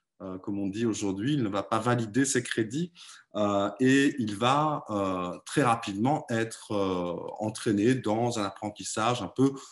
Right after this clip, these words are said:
autodidacte. Et c'est quelque chose qui va, euh, sans doute le caractériser très fort, parce que, euh, tout au long de sa vie, il va ensuite essayer de, de compenser,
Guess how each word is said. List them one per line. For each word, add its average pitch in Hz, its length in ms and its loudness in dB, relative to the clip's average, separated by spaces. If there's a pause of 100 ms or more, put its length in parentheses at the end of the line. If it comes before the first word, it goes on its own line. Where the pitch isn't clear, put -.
(140)
autodidacte. 120 720 2
Et - 20 -6
c'est 165 120 -2
quelque 202 220 2
chose 190 260 0
qui - 240 -8
va, 151 300 2 (360)
euh, 104 160 -4
sans 117 220 0
doute 139 260 -4
le 95 460 -2
caractériser 139 960 4
très - 180 0
fort, 131 560 -2 (460)
parce 135 260 -4
que, - 140 0
euh, 180 540 0
tout - 180 -8
au - 20 6
long 139 120 6
de 139 40 2
sa 131 160 2
vie, 156 160 0
il 151 120 0
va 135 100 0
ensuite 139 400 -2
essayer 135 360 2
de, 117 320 -2
de 110 120 -4
compenser, 151 920 2